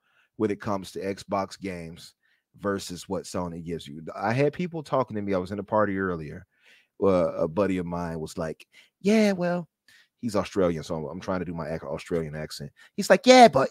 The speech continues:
yeah, but you had this." And he was just nitpicking away, and I'm listening to him. I'm like, "Okay,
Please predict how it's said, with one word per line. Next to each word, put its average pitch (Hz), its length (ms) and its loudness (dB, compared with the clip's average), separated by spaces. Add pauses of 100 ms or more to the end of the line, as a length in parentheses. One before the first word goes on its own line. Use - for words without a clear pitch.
yeah, 156 200 -2
but 160 160 2
you 170 60 4
had 214 260 8
this." 226 280 4 (480)
And 135 140 4
he 185 120 2
was 196 180 2
just 170 320 2
nitpicking 202 580 2
away, 160 220 4
and 135 80 8
I'm 127 100 2
listening 147 300 0
to 113 140 -4
him. 107 80 -4
I'm 117 120 -4
like, 107 220 -2 (920)
"Okay, 117 440 -4